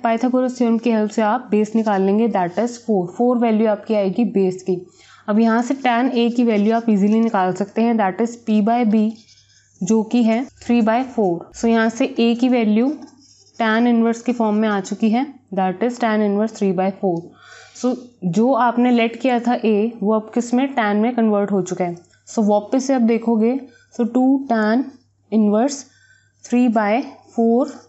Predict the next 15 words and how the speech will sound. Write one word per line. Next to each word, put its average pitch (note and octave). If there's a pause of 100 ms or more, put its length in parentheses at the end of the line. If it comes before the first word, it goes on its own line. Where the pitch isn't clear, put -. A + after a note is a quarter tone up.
(600)
आपके G#3+
पास A#3
क्या A3
है, A3
अब A3+
लेफ्ट G3+
हैंड G#3+
साइड F3
में F3+
है। F3+ (540)
So A3
अब A3+ (180)
टू D4
tan C4
inverse B3+